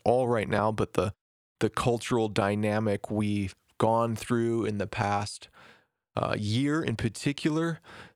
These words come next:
the difference between the Blue Lives Matter and the Black Lives Matter movements are largely a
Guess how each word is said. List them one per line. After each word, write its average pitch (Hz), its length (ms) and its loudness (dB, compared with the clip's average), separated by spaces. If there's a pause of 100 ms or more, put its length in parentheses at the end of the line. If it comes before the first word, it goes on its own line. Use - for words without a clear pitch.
the 104 60 2
difference 120 680 0
between 104 640 0
the 95 80 0
Blue 113 460 0
Lives 110 480 0
Matter 104 340 2
and 71 140 -4
the - 80 -2 (100)
Black 127 380 2
Lives 117 360 2
Matter 110 380 2
movements 107 680 0
are - 100 2
largely 104 840 0 (500)
a 107 120 4